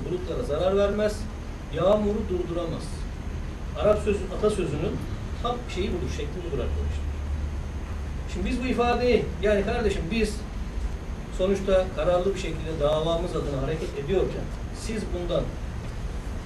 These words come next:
ne yaparsanız yapın, bu dava için biz sonuna kadar mücadele edeceğiz <coughs> noktasında bir duruş gösterirken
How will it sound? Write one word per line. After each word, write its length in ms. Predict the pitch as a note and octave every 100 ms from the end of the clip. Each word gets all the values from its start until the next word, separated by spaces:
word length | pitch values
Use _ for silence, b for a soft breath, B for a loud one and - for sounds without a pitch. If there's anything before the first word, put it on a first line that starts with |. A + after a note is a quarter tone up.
| - F3+
ne 60 |
yaparsanız 640 | F#3 E3 - - - - -
yapın, 260 | E3 F3 F3 - - - - - F#3
bu 160 | E3
dava 420 | D3+ D3 D3+ D#3
için 280 | D3 - D#3+ F#3 - - -
biz 80 | -
sonuna 460 | - C#3+ D3 E3+ C3+
kadar 200 | C3+ C3+ C3
mücadele 400 | C3+ D#3+ E3 F#3 G3+ -
edeceğiz 460 | D3 D3 F#3+ - - - -
<coughs> 320 | - - - -
noktasında 440 | - F#3 - -
bir 300 | - - -
duruş 160 | D#3+ -
gösterirken 520 | D3+ D3+ F#3+ - F3+